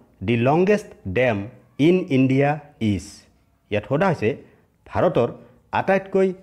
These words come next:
দীঘল বান্ধটোৰ নাম কি? ইয়াত শুদ্ধ উত্তৰ হ'ব অপশ্যন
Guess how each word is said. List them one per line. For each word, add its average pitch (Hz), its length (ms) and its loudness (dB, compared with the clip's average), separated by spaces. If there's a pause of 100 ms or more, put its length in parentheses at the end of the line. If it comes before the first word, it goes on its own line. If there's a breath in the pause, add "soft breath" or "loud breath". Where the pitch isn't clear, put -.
(720)
দীঘল 123 600 0 (320)
বান্ধটোৰ 147 680 -2 (280)
নাম 107 360 0
কি? 85 220 -8 (2250)
ইয়াত 98 160 -6 (480)
শুদ্ধ 110 260 -6
উত্তৰ 160 280 0
হ'ব 101 260 -2 (540 soft breath)
অপশ্যন 123 360 -4